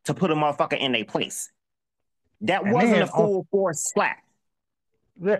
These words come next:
Speaker 2: and then on top of that, Will and Chris Rock are actually pretty cool in real life.
Speaker 1: Uh, they were at one point.
Speaker 2: Yeah.
Speaker 1: But, and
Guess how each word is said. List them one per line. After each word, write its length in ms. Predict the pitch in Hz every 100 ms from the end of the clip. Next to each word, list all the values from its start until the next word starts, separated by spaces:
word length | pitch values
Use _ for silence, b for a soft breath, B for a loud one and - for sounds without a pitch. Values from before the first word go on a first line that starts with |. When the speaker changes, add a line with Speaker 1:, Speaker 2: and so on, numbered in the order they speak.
| 190
Speaker 2:
and 180 | 185
then 160 | 202 240
on 140 | 190
top 220 | 175 180 170
of 60 |
that, 200 | 180 165
Will 240 | 123 185 190
and 100 | 175
Chris 280 | 190 202
Rock 320 | 135 165 226 -
are 120 | 151
actually 440 | 160 180 - 156
pretty 280 | 135 180 156 -
cool 460 | 196 247 208 139
in 120 | 127 113
real 280 | 131 131 127
life. 360 | 135 131 - _ _ _ _ _ _ _ _ _ _ _ _ _ _ 113 104
Speaker 1:
Uh, 120 | 120
they 140 | 110
were 220 | 113 120
at 100 | 110
one 180 | 98 98
point. 280 | 92 95 82 _ _ _ _ _ _ _ _ _ _ _ _ _ _ _ _ _ _ _ _ _ _ _ _ _ _ _ _ _ _ _ _ _ _ _ -
Speaker 2:
Yeah. 220 | 185 156 101
Speaker 1:
But, 460 | 135 120 117 - - _ _ _ _ _ _ _ _ _ _ _ _ _ _ _ _ _ _ _ _ _ _ _ _ _ -
and 280 | 165 165